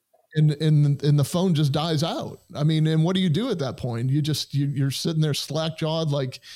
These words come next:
did everything you could do. And, but you don't, you don't process it that way. And then, then a couple of weeks later, we had, uh, a, a similar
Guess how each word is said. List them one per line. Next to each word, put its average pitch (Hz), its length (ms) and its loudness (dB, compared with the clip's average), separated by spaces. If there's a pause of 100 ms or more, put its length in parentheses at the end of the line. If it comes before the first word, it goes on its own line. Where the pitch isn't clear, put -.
(840)
did 156 120 0
everything 165 260 4
you 147 140 4
could 139 140 2
do. 185 440 2
And, 135 500 0
but 147 120 0
you 156 160 2
don't, 180 280 -2 (600)
you 151 80 2
don't 190 160 -2
process 196 500 0
it 117 120 -4
that 95 200 -6
way. - 140 -8 (640)
And 151 120 6
then, 175 520 4
then 190 160 2
a 160 40 0
couple 196 320 0
of 160 80 2
weeks 160 240 0
later, 170 340 0
we 147 180 2
had, 143 440 2 (360)
uh, 135 340 2
a, 160 60 2
a 160 80 4
similar 175 560 2